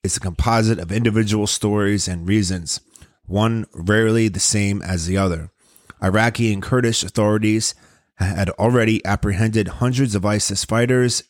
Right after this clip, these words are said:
in those first few months and stuffed their prisons with the terrorist members, including a soldier who had told me that he had killed as many as seventy people in the service of the radical jihadist army. His reasons, a cultivated web of both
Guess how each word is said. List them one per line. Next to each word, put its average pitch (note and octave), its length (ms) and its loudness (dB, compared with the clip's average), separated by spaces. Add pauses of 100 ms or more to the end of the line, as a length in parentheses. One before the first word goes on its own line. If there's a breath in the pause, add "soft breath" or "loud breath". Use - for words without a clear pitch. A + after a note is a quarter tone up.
(160)
in G#2+ 180 0
those G2 220 0
first G#2+ 300 0
few G2+ 160 -2
months A2 400 -2 (100)
and F#2 320 -2 (280 loud breath)
stuffed - 360 -2
their B2 120 2
prisons G#2+ 500 0
with G2+ 140 -2
the F#2+ 80 -6
terrorist G#2 440 0
members, F#2+ 440 -2 (320 loud breath)
including C3 360 0
a B2 60 2
soldier G#2+ 460 2
who G2+ 100 2
had G2 300 0 (240 soft breath)
told C3+ 280 2
me G#2 200 2
that F#2+ 160 -2
he A2 100 0
had G#2+ 140 0
killed G#2 240 -2
as F2+ 120 -2
many G#2+ 260 -2
as F#2+ 100 -4
seventy A2 380 -4
people - 460 -4 (540 soft breath)
in A#2 120 2
the A#2 60 2
service B2 460 2
of G2 100 -6
the F#2 80 -4
radical G#2 440 0
jihadist F#2+ 580 -2 (100)
army. F2+ 400 -4 (540 soft breath)
His B2 240 2
reasons, A#2 460 2 (480)
a - 40 -6
cultivated G#2+ 800 0
web A2 320 2 (140)
of F2+ 320 -4
both A2 300 0